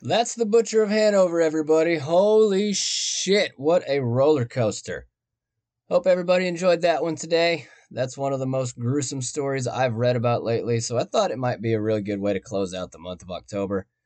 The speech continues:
If you laughed today, then you owe me a new review. If you haven't already done that already,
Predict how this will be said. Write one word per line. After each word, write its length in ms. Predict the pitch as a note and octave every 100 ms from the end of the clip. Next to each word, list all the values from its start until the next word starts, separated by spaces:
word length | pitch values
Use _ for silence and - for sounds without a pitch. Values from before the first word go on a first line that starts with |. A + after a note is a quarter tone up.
| _ _ _ _ _ -
If 220 | D#3 -
you 80 | C3+
laughed 300 | F3 F#3+ -
today, 500 | F#3 F3+ F#3 F#3 - _
then 260 | C3 C3+ C3+
you 140 | D3+
owe 180 | B2 D3
me 160 | D3 C#3+
a 60 |
new 180 | C#3+ C#3
review. 580 | A#2+ B2 D#3+ E3+ E3 - _
If 180 | - A2+
you 100 | A2
haven't 200 | A2+ A2+
already 320 | F#2 A2 G#2
done 280 | F#2+ B2+ B2+
that 200 | B2 A#2+
already, 640 | A2 A2 B2 C#3 C#3 B2+